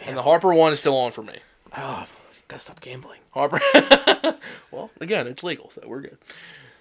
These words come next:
Speaker 1: Sports gambling, we're all good.
Speaker 2: No, I don't even, this isn't monetary. This is just
Speaker 1: That's fine. But this isn't really gambling. There's no money involved.
Speaker 2: I mean, obviously, this would go on the YouTube page.
Speaker 1: Well,
Speaker 2: A hundred percent,
Speaker 1: yeah,
Speaker 2: yeah,
Speaker 1: yeah.
Speaker 2: yeah, yeah.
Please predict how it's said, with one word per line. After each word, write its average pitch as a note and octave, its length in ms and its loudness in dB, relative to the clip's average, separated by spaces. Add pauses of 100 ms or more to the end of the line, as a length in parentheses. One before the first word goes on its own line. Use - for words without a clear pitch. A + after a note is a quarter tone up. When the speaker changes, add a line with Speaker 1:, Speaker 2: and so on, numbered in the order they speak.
(420)
Speaker 1:
Sports C#3+ 320 -10
gambling, D#3+ 300 -6
we're C#3+ 120 -8
all D3 100 -6
good. C#3+ 240 -14
Speaker 2:
No, - 80 -4
I - 60 -6
don't F3+ 100 -2
even, F#3+ 200 -2
this E3+ 180 -6
isn't E3 220 -4
monetary. C3+ 560 2
This C#3 160 -4
is D3 80 -6
just - 280 -6
Speaker 1:
That's - 200 -14
fine. G#4 240 -6 (480)
But F#3+ 100 -6
this F#4 140 -2
isn't E4+ 200 -4
really A#3 200 8
gambling. E3 340 4
There's B3+ 140 0
no C#4 80 2
money D#3 260 0
involved. B2 100 0
Speaker 2:
I F3+ 120 6
mean, F3+ 40 4
obviously, F#3 440 10
this C#3+ 160 2
would C3 80 -2
go C3+ 120 8
on B2 60 2
the B2 180 -2
YouTube G2 180 -8
page. - 300 -16
Speaker 1:
Well, D#3+ 300 -4
Speaker 2:
A C#3 40 -4
hundred C#3+ 200 -2
percent, - 240 -6
Speaker 1:
yeah, B2+ 60 -6
Speaker 2:
yeah, A#2+ 140 -4
Speaker 1:
yeah. F3+ 160 -4
Speaker 2:
yeah, - 120 -16
yeah. - 60 -20